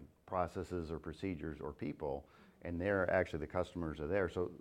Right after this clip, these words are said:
so in order to provide that great customer experience, you're gonna have to provide good customer service both internally and externally,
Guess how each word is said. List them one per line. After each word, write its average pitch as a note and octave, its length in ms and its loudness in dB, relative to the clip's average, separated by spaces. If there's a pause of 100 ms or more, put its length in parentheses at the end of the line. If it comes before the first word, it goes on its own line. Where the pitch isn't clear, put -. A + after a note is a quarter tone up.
(120)
so G2 280 0
in F2+ 100 0
order F#2+ 220 2
to C#2+ 120 -10
provide E2 320 -2
that D#2+ 240 -4
great E2+ 360 0
customer E2+ 500 -4
experience, E2 720 -2 (460)
you're E2 80 -10
gonna F2+ 120 -2
have D2+ 140 -4
to D#2+ 100 -6 (320)
provide D#2 380 0
good E2 140 -6
customer D#2 340 -6
service D2 340 -8
both D2 200 -8 (120)
internally D#2 600 -6 (100)
and D#2+ 160 -4
externally, C#2+ 640 -8